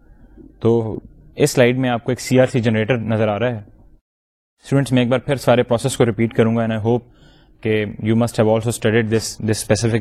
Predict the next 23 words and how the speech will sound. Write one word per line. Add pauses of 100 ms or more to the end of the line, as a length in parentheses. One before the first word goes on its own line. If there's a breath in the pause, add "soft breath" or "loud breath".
(140)
C
R
C (100)
from
your
textbook۔ (540)
تو (180)
مجھے
امید
ہے
کہ
یہ
اور
کلیریفائی
کر
دے
گا
سی
آر
سی
کے
کانسیپٹ
کو۔